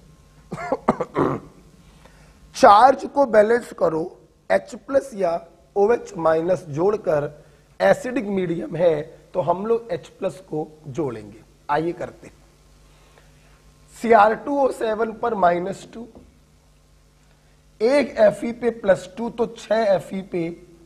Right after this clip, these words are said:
प्लस ट्वेल्व। इनके चार्जों को मत देखा करो,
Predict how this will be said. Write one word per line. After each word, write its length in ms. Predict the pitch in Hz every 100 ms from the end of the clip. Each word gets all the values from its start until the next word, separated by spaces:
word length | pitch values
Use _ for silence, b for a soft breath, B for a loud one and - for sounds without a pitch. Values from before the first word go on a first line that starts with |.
| - _ _ - - _ _ _ _
प्लस 220 | 156 143 -
ट्वेल्व। 340 | 127 117 -
इनके 320 | 214 220 226 254
चार्जों 420 | 233 196 165 196
को 140 | -
मत 180 | 175 165
देखा 320 | 151 170 180
करो, 360 | 175 196 214